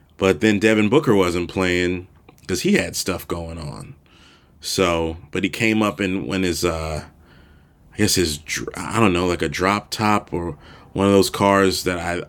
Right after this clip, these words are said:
I believe have the hydraulics in the Phoenix Suns colors. But he came to the game in that. So,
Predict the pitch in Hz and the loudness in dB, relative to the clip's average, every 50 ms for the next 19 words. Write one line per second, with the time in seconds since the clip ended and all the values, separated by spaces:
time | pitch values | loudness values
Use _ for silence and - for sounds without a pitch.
0 | - 90 78 85 85 85 95 104 107 92 92 101 98 98 98 90 95 90 90 98 | -4 -4 -4 -2 -2 2 2 2 2 2 2 0 0 0 0 0 -2 0 0 0
1 | 98 98 80 87 98 98 98 95 98 98 - - - - - 95 95 92 85 - | 0 2 2 2 0 2 0 0 -2 -4 -4 -4 -6 -6 -4 -2 -2 -2 -2 -2
2 | - - 98 98 95 87 - - - 98 98 95 95 90 - - 104 98 101 98 | 0 2 2 4 2 2 0 0 0 2 2 2 0 -2 -4 -6 -4 -2 0 0
3 | 101 98 98 - - - - - - - - - - _ _ _ _ _ _ _ | 0 -2 -4 -8 -14 -16 -20 -20 -20 -20 -20 -20 -20 _ _ _ _ _ _ _
4 | 92 92 95 95 - - 113 107 104 92 107 101 98 92 87 101 101 98 95 95 | -4 -2 -2 -2 0 0 0 0 0 0 0 0 0 2 2 2 2 2 2 0
5 | 92 92 95 95 90 82 80 85 - - - - - - - - - - - - | 0 0 0 0 -2 -2 -4 -6 -8 -8 -10 -10 -10 -14 -20 -20 -20 -20 -20 -20
6 | - - - - - - - - - 85 80 78 76 73 73 | -20 -20 -20 -20 -12 -6 -4 -2 0 0 0 0 -2 -4 -6